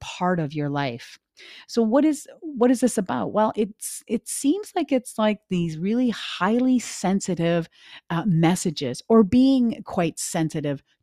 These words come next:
to messages, perhaps being affected by things that you're seeing online, messages that are coming your way, communications that are coming your way. Keep in mind that Neptune tends to make things a bit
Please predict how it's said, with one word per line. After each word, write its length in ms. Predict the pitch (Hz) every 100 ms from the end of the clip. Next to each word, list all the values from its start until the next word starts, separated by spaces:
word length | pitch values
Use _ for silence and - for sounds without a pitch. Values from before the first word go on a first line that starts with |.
| -
to 300 | - 240 233
messages, 720 | 185 160 - 143 120 92 - - -
perhaps 480 | - 202 233 - -
being 320 | 269 208 196
affected 600 | 180 - 202 - 196 160
by 340 | - 151 151 156 _
things 220 | 208 185
that 100 | 180
you're 100 | 170
seeing 360 | 165 - 185 175
online, 580 | 165 170 165 156 147 143
messages 480 | 170 - 165 165 160
that 100 | 151
are 60 |
coming 400 | - 160 156 151
your 140 | 151 143
way, 300 | 151 143 151 - _ -
communications 920 | 202 185 170 - 196 196 - 170 151
that 100 | 147
are 80 | 143
coming 400 | - 147 143 139
your 140 | 131
way. 320 | 127 123 123 - _ - - - -
Keep 220 | 269 285
in 120 | 262
mind 300 | 226 208 196
that 140 | 180 185
Neptune 560 | 190 - - 285 277
tends 400 | - 220 214 220
to 80 | 226
make 320 | 190 185 - _
things 340 | 214 208 185
a 60 | 151
bit 220 | 196